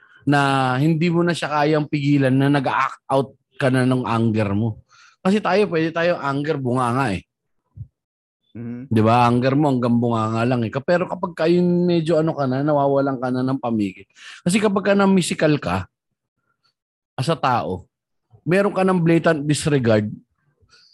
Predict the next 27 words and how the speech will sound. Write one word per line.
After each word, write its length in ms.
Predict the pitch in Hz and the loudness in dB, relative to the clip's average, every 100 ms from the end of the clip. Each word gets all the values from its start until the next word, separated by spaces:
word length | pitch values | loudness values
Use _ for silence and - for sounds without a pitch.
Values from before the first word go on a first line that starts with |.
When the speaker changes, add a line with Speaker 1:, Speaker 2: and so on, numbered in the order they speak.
| _ | _
Speaker 1:
dun 340 | - 135 185 | 0 4 4
sa 140 | 185 165 | 4 4
welfare 600 | 151 151 147 151 143 131 | 6 4 4 2 2 4
nung 220 | 139 135 | 2 2
isa. 400 | 123 - 113 92 _ _ _ - _ _ _ _ | 0 0 -2 -2 _ _ _ -20 _ _ _ _
Gusto 440 | - 147 151 - 180 | -4 -2 -2 0 0
mo 120 | 175 | 0
na 120 | 180 | 0
Speaker 2:
Oo. 60 | 160 | -2
Speaker 1:
siyang 200 | 165 156 | -2 -2
makaramdam 920 | 156 139 156 139 139 135 127 120 123 127 | -4 -4 -4 -2 -4 -4 -2 -2 -2 -2
talaga 340 | 127 120 117 | -4 -4 -2
ng 200 | 120 117 117 | -4 -4 -6
sakit. 380 | - 92 95 - _ _ - - - | -8 -6 -8 -10 _ _ -20 -20 0
Or, 220 | 202 185 170 | 2 2 -2
Speaker 2:
Oo. 100 | 160 147 _ _ _ _ | -10 -18 _ _ _ _
Speaker 1:
sobrang 600 | - 190 190 180 175 165 | -4 0 0 2 0 0
blinded 520 | 143 147 151 151 151 | 2 2 2 0 -2
by 280 | 135 139 139 | 0 0 0
rage 540 | 127 127 156 185 143 - | 0 0 0 0 -2 -4
ka 120 | 170 | -2
na, 360 | 131 107 120 _ _ _ _ | -2 -2 -6 _ _ _ _
na 140 | 143 | -4
wala 420 | 160 170 170 160 | 0 0 0 0
ka 80 | 156 | -2
nang 240 | 147 135 135 | -4 -4 -8
pakialam. 720 | 104 117 107 87 90 98 | -10 -12 -10 -6 -6 -6